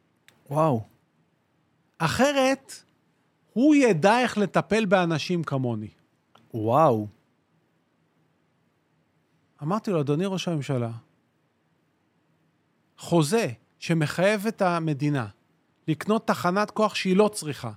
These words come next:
Speaker 2: במחיר של שלוש מאות שבעים מיליון דולר, כשבשוק היא עולה מאתיים עשרים, זה חוזה לא חוקי. זה לא חוקי. ואני דברים לא חוקיים לא עושה."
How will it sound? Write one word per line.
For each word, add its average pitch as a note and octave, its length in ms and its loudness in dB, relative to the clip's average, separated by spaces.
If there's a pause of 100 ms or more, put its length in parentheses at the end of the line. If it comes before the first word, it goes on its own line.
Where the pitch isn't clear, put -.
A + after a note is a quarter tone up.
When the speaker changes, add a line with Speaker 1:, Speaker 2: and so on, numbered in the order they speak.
(600)
Speaker 2:
במחיר D#3+ 360 0
של G#3 140 -4
שלוש G#3 280 -2
מאות G#3+ 140 -2
שבעים G3 300 0
מיליון F#3+ 280 2
דולר, G3+ 240 2
כשבשוק D#3+ 520 -4
היא F3 100 0
עולה E3+ 140 2
מאתיים E3 360 -2
עשרים, G3+ 380 -6
זה F3+ 120 -4
חוזה E3+ 320 -2
לא F#3+ 140 0
חוקי. G3 640 -2 (520)
זה F#3+ 220 2
לא A3+ 120 2
חוקי. F#3 580 0 (460)
ואני A3+ 400 4
דברים B3 280 2
לא C4+ 80 6
חוקיים C4 440 0
לא A3+ 80 6
עושה." E3+ 500 2